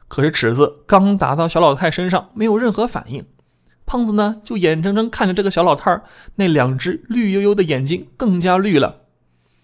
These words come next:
发飙小老太上去就是一巴掌，胖子叽叽里咕噜的从身后的坡上滚了下来。那群老头老太太一个个都变了脸色，露出本来丑陋的面目，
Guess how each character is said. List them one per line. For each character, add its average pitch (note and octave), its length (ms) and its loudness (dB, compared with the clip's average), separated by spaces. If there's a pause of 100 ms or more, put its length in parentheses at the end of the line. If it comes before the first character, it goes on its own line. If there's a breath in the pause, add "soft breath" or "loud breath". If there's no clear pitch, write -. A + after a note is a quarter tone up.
(340)
发 C3 300 -4
飙 C#3 180 -4
小 C3+ 140 -2
老 B2+ 120 0
太 - 360 -4
上 F3+ 340 -2
去 D#3+ 80 -6
就 E3 100 0
是 E3+ 120 0
一 F#3 100 -2
巴 F3+ 220 4
掌， D#3+ 240 -2 (480)
胖 A#3 200 -2
子 G#3 80 -2
叽 A3 160 -8
叽 B3+ 140 -4
里 A3+ 160 -2
咕 A3+ 140 -4
噜 A3+ 120 0
的 G3+ 240 2
从 F3+ 200 -6
身 G3 200 -2
后 - 120 -4
的 D3+ 80 -2
坡 F3+ 160 -2
上 F3 160 -2
滚 - 160 -4
了 - 100 -16
下 D3 120 -2
来。 A2 180 -8 (840)
那 D#3+ 120 0
群 B2 160 -4
老 B2 180 0
头 B2+ 180 -2
老 A2+ 120 0
太 C#3 120 -4
太 C3 300 -6
一 F3+ 80 -12
个 G#3 120 -10
个 G#3 120 4
都 G#3+ 100 4
变 A3 160 0
了 E3+ 80 0
脸 A#2+ 240 -2
色， - 300 -2 (320)
露 C4 120 -2
出 C4+ 120 -4
本 D3 240 2
来 F3 340 2
丑 - 160 -2
陋 F#3 140 2
的 G3+ 80 -2
面 G#3+ 200 0
目， D3+ 280 -2